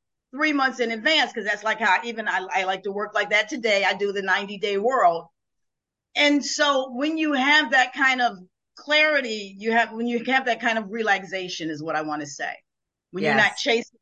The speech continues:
Speaker 1: the numbers, but you can breathe, then the clarity kicks in and you can focus on other things. What other parts of the business can I focus on? Because I'm not chasing, right? I'm not trying to eat
Speaker 2: Right.
Speaker 1: this month,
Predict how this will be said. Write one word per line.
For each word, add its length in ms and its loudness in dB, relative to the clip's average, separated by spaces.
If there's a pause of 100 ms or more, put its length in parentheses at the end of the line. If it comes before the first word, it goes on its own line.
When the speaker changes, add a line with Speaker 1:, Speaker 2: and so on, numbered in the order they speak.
Speaker 1:
the 140 -20
numbers, 360 -4
but 180 -8
you 120 -8
can 260 -4
breathe, 640 0 (380)
then 160 2
the 80 -4
clarity 680 2
kicks 320 -6
in 180 -2
and 140 -6
you 80 -6
can 220 -6
focus 380 -2
on 160 -4
other 280 0
things. 280 -14 (520)
What 180 0
other 200 2
parts 300 2
of 100 -2
the 80 -4
business 500 -4
can 180 0
I 180 4
focus 460 -6
on? 100 -2 (520)
Because 280 -4
I'm 200 2
not 260 4
chasing, 720 -4 (680)
right? 140 2
I'm 120 2
not 220 2
trying 360 0
to 60 -6
eat 140 -18
Speaker 2:
Right. 280 0
Speaker 1:
this 220 -4
month, 200 -10